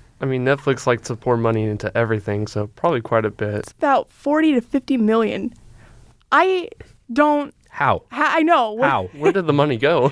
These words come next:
Speaker 2: <laughs> I bet, you know, all those, like, death scenes, I bet that's where it went, and, like, the ending.
Speaker 3: No, no, it went straight to Willem Dafoe.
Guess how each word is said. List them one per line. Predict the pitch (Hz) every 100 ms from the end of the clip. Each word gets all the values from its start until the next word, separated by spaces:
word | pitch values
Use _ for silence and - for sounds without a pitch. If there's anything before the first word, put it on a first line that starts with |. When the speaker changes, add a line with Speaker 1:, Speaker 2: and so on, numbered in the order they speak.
| -
Speaker 2:
<laughs> | -
I | 269
bet, | 262 285 285
you | 302
know, | 302
all | 294 294
those, | 320 320
like, | 320 262 - - _ 226
death | 226 220 -
scenes, | - 277 285 302 - - _ 247
I | 254
bet | 269 226
that's | 233 240 269
where | 277
it | 269
went, | 285 277
and, | 247
like, | 240 226 220
the | -
ending. | 220 202 185 190 131
Speaker 3:
No, | 147
no, | 127
it | 113 151
went | 151 -
straight | - - 143 135 -
to | 117
Willem | 107 92 82
Dafoe. | 82 - -